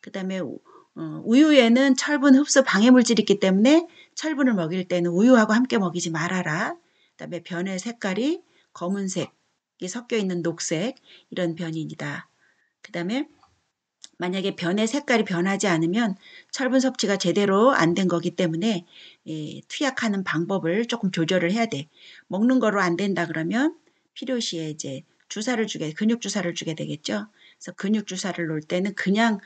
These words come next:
아이엠처럼 놓게 되면은 바늘이 나오는 부분들이 이렇게 철분이 다, 어, 스며 나오기 때문에 피부가 또 까맣게 착색이, 착색이 됩니다. 그래서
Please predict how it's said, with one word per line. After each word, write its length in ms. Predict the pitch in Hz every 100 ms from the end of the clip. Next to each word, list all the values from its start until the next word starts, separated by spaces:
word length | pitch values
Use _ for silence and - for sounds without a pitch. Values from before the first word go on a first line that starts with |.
| - -
아이엠처럼 560 | - 196 220 214 220 196
놓게 300 | 175 156 240
되면은 640 | 226 196 175 170 214 180 - _ - _
바늘이 560 | - 190 214 226 226 214 _ -
나오는 460 | 175 180 214 226
부분들이 480 | 220 190 196 180 208
이렇게 200 | 208 202
철분이 460 | 196 262 269 233 202
다, 420 | 185 175 185 185 _ _ _ _ 156
어, 400 | 156 151 151 160 _ _ _ _ _
스며 360 | - - 302 302
나오기 440 | 185 151 240 285
때문에 500 | - 185 175 190 160 - _ _
피부가 340 | - 262 262 233
또 120 | 208
까맣게 420 | - 269 269 202
착색이, 420 | - - 262 233
착색이 380 | - - 294 269
됩니다. 340 | 196 175 165
그래서 420 | 160 160 175 220